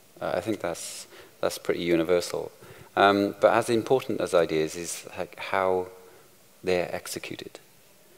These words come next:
And, you know, from, you know, obviously from a patent, I mean,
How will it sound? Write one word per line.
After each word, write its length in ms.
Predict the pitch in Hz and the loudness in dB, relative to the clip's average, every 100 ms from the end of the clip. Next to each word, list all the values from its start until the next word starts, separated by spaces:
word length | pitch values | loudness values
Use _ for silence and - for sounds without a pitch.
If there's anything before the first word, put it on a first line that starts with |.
| - - | -20 -6
And, 380 | 98 90 87 - | -4 -2 -2 -2
you 80 | 90 | -2
know, 120 | 82 | -2
from, 540 | - 95 85 80 73 - - - | -2 -2 -2 -4 -8 -14 -18 -14
you 100 | - | -14
know, 60 | - - | -14 -12
obviously 260 | 87 - | -10 -10
from 200 | - 80 | -8 -6
a 40 | 76 | -6
patent, 540 | - 90 - 85 76 | -6 -6 -4 -4 -4
I 40 | - | -4
mean, 260 | 85 85 | -4 -4